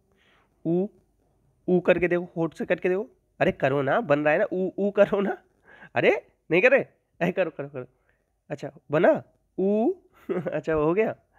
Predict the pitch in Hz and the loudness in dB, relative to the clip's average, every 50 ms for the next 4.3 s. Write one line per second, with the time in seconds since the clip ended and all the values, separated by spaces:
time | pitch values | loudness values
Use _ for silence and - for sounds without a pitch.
0 | _ _ - 165 - - 165 165 160 - - - 175 147 135 123 120 - 117 113 | _ _ -6 -4 -4 -2 -2 -2 -2 -4 -4 -4 -4 -2 -2 -2 -4 -4 -6 -8
1 | 127 131 - 160 165 220 262 - _ _ _ _ _ _ _ _ _ _ _ _ | -8 -6 -6 -4 -4 -4 -8 -10 _ _ _ _ _ _ _ _ _ _ _ _
2 | _ _ _ _ - 151 165 180 190 185 180 196 240 302 339 _ _ _ _ _ | _ _ _ _ 2 4 4 6 6 6 6 4 0 -6 -8 _ _ _ _ _
3 | _ _ - 147 147 147 147 175 185 - - _ _ _ _ _ _ _ - 165 | _ _ -10 -6 -6 -4 -4 -4 -6 -6 -8 _ _ _ _ _ _ _ 0 0
4 | 170 - - - 214 | 0 0 -2 -6 -6